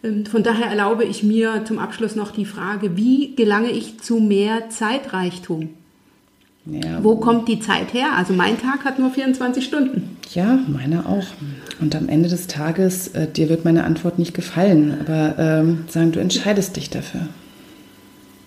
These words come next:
Speaker 1: Du entscheidest dich dafür, dass deine Zeit ist deine und du entscheidest, was du damit tust
Speaker 2: Mhm.
Speaker 1: und dass du hast genau so viel Zeit wie alle anderen.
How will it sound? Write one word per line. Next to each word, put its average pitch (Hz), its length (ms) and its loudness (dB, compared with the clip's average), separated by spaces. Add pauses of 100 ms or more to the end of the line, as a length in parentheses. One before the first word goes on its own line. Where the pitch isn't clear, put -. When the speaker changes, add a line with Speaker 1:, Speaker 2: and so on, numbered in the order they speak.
(440)
Speaker 1:
Du - 80 -4
entscheidest 190 420 2
dich 160 100 -4
dafür, 160 280 -6
dass 165 220 -2
deine 170 320 2
Zeit 170 340 0
ist - 220 -6
deine 165 340 2
und 160 160 2
du 156 60 2
entscheidest, 160 520 0
was 160 160 -4
du - 80 -8
damit 156 300 0
tust 185 320 0
Speaker 2:
Mhm. 247 80 4
Speaker 1:
und 151 100 2
dass 160 200 -2
du 160 120 -2
hast 156 200 -4
genau 151 320 2
so 165 260 -4
viel 160 280 -4
Zeit 151 360 -4
wie 151 60 0
alle 139 220 -2
anderen. 175 380 2